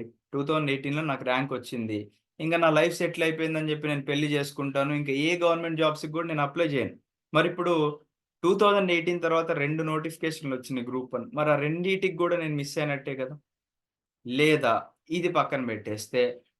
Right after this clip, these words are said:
టూ థౌజండ్ ఎయిటీన్‌లో ఇప్పుడు జాబ్ వచ్చిన వాళ్ళు మళ్ళీ ఇప్పుడు రేపు, ఆహ్, సెలెక్ట్ కాకపోతే మళ్ళీ వాళ్ళు ఏమైనా కోర్టు కేసు వేయరని చెప్పేసి మనకు గ్యారంటీ లేదు కదా. So ఇలాంటి కోర్టు కేసెస్ చుట్టూ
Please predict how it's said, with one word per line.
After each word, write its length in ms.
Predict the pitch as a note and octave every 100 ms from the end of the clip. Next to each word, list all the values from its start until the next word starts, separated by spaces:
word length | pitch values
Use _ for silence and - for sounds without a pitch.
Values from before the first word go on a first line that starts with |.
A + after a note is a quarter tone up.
| -
టూ 80 | F#3+ A3+
థౌజండ్ 380 | A3 G#3+ G3+
ఎయిటీన్‌లో 420 | F3+ F3 F#3 F#3 F3+
ఇప్పుడు 220 | E3+ D#3
జాబ్ 280 | C#3 C#3+ D#3
వచ్చిన 340 | D#3 D3+ D3
వాళ్ళు 360 | B2+ A#2 A2 B2 F#3
మళ్ళీ 300 | D3+ D3 F#3+
ఇప్పుడు 280 | G#3 F#3+ F#3
రేపు, 280 | F3 F3 E3+ E3+ E3 - _ _ -
ఆహ్, 160 | C3+ C#3+
సెలెక్ట్ 400 | E3 E3+ F3+ F3+
కాకపోతే 720 | D3+ D3+ D3+ B2 B2+ A#2 B2 E3+ D3+
మళ్ళీ 280 | C#3 C#3 F#3+
వాళ్ళు 220 | F#3 F3 F3
ఏమైనా 220 | E3+ D#3+
కోర్టు 300 | E3 D#3+ D#3+
కేసు 260 | D#3+ D#3+ D#3+
వేయరని 360 | D3+ D3 D3
చెప్పేసి 480 | C#3+ C#3+ C#3 C3+ C3+ C3 B2+ B2 -
మనకు 220 | C#3 C3+
గ్యారంటీ 380 | B2+ C3 C#3+ C#3
లేదు 220 | C3 C3
కదా. 220 | C3 C3+ C#3+ _ _ _
So 120 | - F#3+
ఇలాంటి 560 | D#3+ F3+ G3+ G#3 G3 G3+
కోర్టు 480 | - E3+ F3+ F#3 F#3+
కేసెస్ 520 | F#3 F3+ F3 F3 F3 - F3 E3
చుట్టూ 360 | E3 D#3 F3